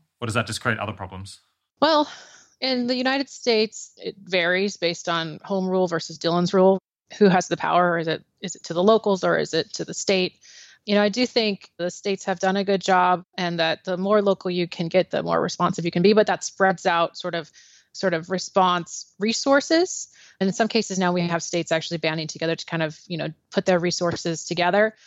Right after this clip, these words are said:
Speaker 2: In an ideal world, I think the C D C would be empowered to, you know, do the great work that we know that they've been capable of in the past. Right now, they've been a little bit silenced. And, you know, I, I think that, you know, it's important to have a really strong federal public health agency. So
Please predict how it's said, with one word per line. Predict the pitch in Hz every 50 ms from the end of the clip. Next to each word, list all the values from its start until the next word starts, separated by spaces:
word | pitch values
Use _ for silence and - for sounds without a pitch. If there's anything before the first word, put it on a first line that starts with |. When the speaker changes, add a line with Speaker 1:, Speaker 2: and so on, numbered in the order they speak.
| - - - _ _ _ _ _ _ _ -
Speaker 2:
In | 285 294
an | 311 294
ideal | 294 311 302 - - 262 262 277 226
world, | 208 214 240 294 277
I | 240 233
think | - - 254 240 -
the | 240 226
C | - - 226
D | 220 226
C | 214 - - 220 226
would | 226 240 196
be | 202 214 208
empowered | 208 202 - - 190 185 196 214 233 240 220 -
to, | - - - 214 202 202 202 196 196 196 - _ _ -
you | - 190
know, | 196 190 185 180 175 - - _ _
do | - 196 214
the | 226 233
great | 220 214 208 208 -
work | 185 202 208 202 -
that | 196 180
we | 185 196
know | 185 185 185 190 190
that | 190 185 180 170 _ -
they've | - 190 185
been | 185 185 180
capable | - 196 185 190 190 175 190 180
of | 175 170 170
in | 180 180
the | 170
past. | 151 - 170 165 175 185 208 - - - - _ _ _ - _ _ _ _ _ _ -
Right | 202 190 180
now, | 185 185 185 190 185 185 185 - _ _ _ -
they've | 196 202 196 190
been | 180 196 185
a | 180
little | 175 185 190
bit | 180 - -
silenced. | - 170 170 190 220 254 311 - - - - -
And, | 180 185 185 180 175 170 _ _
you | - 180
know, | 170 170
I, | 165 175 185 196 196 190 185 -
I | 196 208
think | - 269 277 269
that, | 277 277 247 _ _
you | - 208 202
know, | 196 196
it's | 196 -
important | 214 196 - 302 330 - 202
to | 196
have | 175 196 185 180
a | 185
really | 180 190 196 190
strong | - - - 202 190 185 185 185 180 -
federal | _ - 202 190 190 190 185 180
public | 175 - 180 180 180 180
health | - 185 175 190 -
agency. | - 185 - 180 - 165 - - - - -
So | - - - 190 185 185